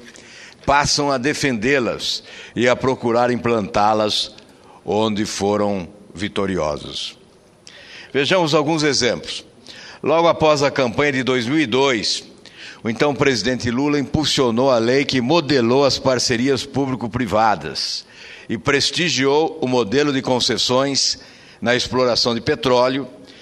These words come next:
implantado no governo de Fernando Henrique, que foi o responsável direto pelas descobertas do pré-sal.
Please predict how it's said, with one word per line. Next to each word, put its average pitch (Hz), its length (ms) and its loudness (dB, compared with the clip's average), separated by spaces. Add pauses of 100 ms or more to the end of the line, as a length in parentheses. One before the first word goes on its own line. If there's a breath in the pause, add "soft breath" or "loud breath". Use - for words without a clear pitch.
(120)
implantado 120 800 0
no 110 100 -4
governo 107 440 0
de 90 60 -8
Fernando 107 340 -2
Henrique, 123 520 -2 (400 loud breath)
que 113 120 -4
foi 151 140 0
o 143 80 2
responsável 151 840 0
direto 135 680 0
pelas 123 960 0 (260 loud breath)
descobertas 104 840 -4
do 90 100 -6
pré-sal. 87 640 -4